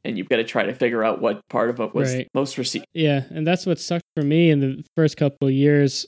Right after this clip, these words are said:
Speaker 2: when I commingled my accounts into one. I had to go back and go item by item for every little thing that I bought and try to categorize whether or not that was business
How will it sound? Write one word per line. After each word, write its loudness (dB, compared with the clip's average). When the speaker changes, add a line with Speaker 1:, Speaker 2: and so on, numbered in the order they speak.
Speaker 2:
when 2
I 2
commingled 4
my 0
accounts -2
into -4
one. 0
I 0
had 4
to 4
go 2
back 2
and -2
go 4
item 4
by 2
item 2
for -10
every 0
little 2
thing -2
that -2
I -4
bought -4
and -4
try 2
to 0
categorize -2
whether 0
or -4
not -6
that -4
was -2
business -2